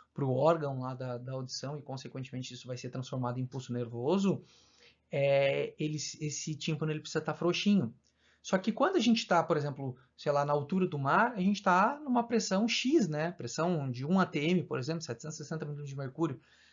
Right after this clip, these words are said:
Quando a gente sobe, né? Quando a gente sobe, por exemplo, vamos pensar subindo a serra. Quanto mais a gente sobe, mais baixa,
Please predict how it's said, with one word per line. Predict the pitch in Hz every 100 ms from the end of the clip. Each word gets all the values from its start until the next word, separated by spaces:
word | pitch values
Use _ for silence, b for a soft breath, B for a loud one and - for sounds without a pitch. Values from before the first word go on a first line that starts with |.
| b b
Quando | - 226
a | 233
gente | 277 247 226
sobe, | - - - 202 247 302 220 135 131 120 117
né? | 127 135 139
Quando | 131 139
a |
gente | 151 -
sobe, | - 160 202 214 185
por | 175 151
exemplo, | 135 135 131 123 123 - _ _ _ _
vamos | 165 185
pensar | 185 190
subindo | 185 175 180
a | 170
serra. | - 135 117 b b b b
Quanto | - 135 156
mais | 160 220 254
a | 190
gente | 180 160
sobe, | - 160 196 147 127 120 b b b b
mais | - 139 156 196 247 185 -
baixa, | 131 131 160 202 233 - - 117 104